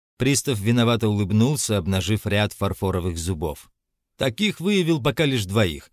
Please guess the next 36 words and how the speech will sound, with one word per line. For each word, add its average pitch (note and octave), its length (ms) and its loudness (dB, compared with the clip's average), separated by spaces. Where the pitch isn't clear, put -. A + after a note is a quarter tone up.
Консьержку F3 600 0
Пятакову E3+ 540 0
и... B2 420 0
Как - 200 -4
вы, F3 80 -2
господа, C#3+ 400 -2
полагаете, A2+ 540 -2
кто - 180 -2
первым C#3 460 0
увидал A#2+ 400 0
самоубийцу?" B2 760 -6
"Сам A#2 320 2
Рацер. C#3 520 -2
Он F3 160 0
снимает E3 500 0
у D3+ 60 -2
Гурленда C3+ 440 0
квартиру. A#2+ 600 -4
Он D3+ 180 0
счёл D#3 300 0
долгом G#2+ 420 2
остаться A2+ 420 -2
в F2+ 60 -6
ожидании F#2+ 480 0
вас. C2 280 -8
А D#3 120 -4
вот F#3+ 180 0
Яков A#2+ 380 2
Давыдович". E2 680 -4
Из G#2+ 200 0
плотной E3+ 400 0
толпы, C3 480 0
с A#2+ 120 0
жаром G2+ 360 2
обсуждавшей F#2+ 680 -2
происшествие, C#3 840 -2